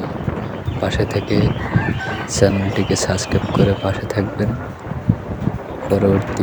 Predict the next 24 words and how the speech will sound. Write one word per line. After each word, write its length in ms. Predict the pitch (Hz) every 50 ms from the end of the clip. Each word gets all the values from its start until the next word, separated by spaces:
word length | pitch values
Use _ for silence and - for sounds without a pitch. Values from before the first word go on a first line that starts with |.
| 95 98
ভিডিওগুলো 360 | 95 - 95 92 98 95 95 92
পাওয়ার 180 | - 95 95 95 -
জন্য। 160 | 98 98 95 95 98 110 117
ওই 80 | 113 110 104 -
যে 80 | 107 101 - -
সামনে 280 | - 101 98 98 98 95 95
দেখাই 340 | 95 95 - - 101 101 101 98 98
যাচ্ছে, 580 | - 98 101 104 - - - - - - - 113 113 127 - - - - - - - - - - - - - - - - -
প্রায় 240 | - 98 92 95 98 - -
চলে 220 | 95 95 95 95 95 98
আসছি, 300 | - - - - 120 120 127 - - - - - - - - - - - - - - - - - - - - - - - - - - 95 92
আর 300 | 90 87 87 87 87 - - - - -
কিছুক্ষণের 580 | - 110 - 104 98 - - 101 98 98 98 98 98
ভিতরে 360 | 101 98 95 - 95 95 95 95 95 95 92
আমরা 200 | 92 95 95 92 92 92
জায়গায় 280 | 95 92 90 95 95 98 -
পৌঁছে 300 | - 92 95 - - 101 101 101 101 104
যাব। 160 | 107 107 107 110 113 120 123 - - - - - - - - - - - - - - - - - - - - - - - - - - - - - -
তো 40 | - 98
আপনারা 300 | 98 - 107 101 98 98 95 92 98
দেখতে 220 | 98 95 - 101 95 -
থাকুন 340 | 101 104 104 - 104 107 104 110 107 107 -
ততক্ষণে। 540 | 101 98 - 98 - - 104 104 107 107 113 120 123 - - - - - - - - - - - - - - - - - - - - - - - - - 107 104
জায়গাটা 380 | 101 101 101 101 101 95 -